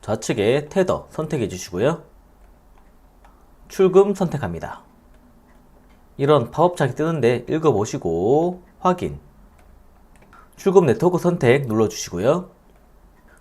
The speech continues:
수수료가 없는 트론 선택합니다. 출금 수량을 최대치로 하시고 아래 출금 신청 한 번 더 확인. 그럼 받는 사람 주소가 뜨는데요. 여기 오케이엑스의 주소를 입력하면 되는데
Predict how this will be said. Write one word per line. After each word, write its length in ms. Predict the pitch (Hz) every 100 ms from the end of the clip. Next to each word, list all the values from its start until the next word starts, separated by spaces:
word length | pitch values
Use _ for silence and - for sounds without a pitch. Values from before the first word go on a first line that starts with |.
| -
수수료가 440 | - 123 175 147
없는 580 | 147 170 123 156 180 180
트론 320 | - 202 202
선택합니다. 720 | 190 151 139 90 80 - - - _ _ _ - - - _ _ _ -
출금 280 | - 202 185
수량을 680 | 190 190 156 151 120 - - _ _
최대치로 500 | - 180 180 185 131
하시고 800 | 113 123 117 87 92 135 170 185 180 _ - - _ _
아래 360 | - 98 135 151
출금 300 | - 208 190
신청 440 | 185 180 - - - _ - - - _ _ _ _ _ _
한 120 | -
번 140 | 107 110
더 80 |
확인. 720 | 127 165 147 104 113 147 185 - - - _ _ _ - - - - _ _ - - _
그럼 280 | - 156 156
받는 220 | 131 120
사람 240 | 139 208 170
주소가 440 | 139 143 139 113
뜨는데요. 520 | 160 175 120 143 107 92
여기 320 | 107 104 104
오케이엑스의 640 | 110 - 175 147 - 92
주소를 380 | 156 139 139 110
입력하면 340 | 139 160 156
되는데 580 | 98 87 139 113 117 -